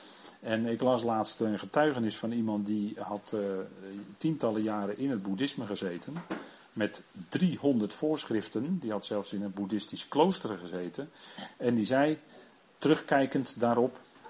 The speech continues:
"Ik had er helemaal niets aan. Helemaal niets."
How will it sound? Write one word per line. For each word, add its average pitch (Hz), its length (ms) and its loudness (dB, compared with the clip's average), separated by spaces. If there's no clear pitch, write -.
"Ik 131 160 2
had 139 200 4
er 120 180 2
helemaal 151 680 4
niets 151 400 4
aan. 110 300 0
Helemaal 147 420 4
niets." 143 420 4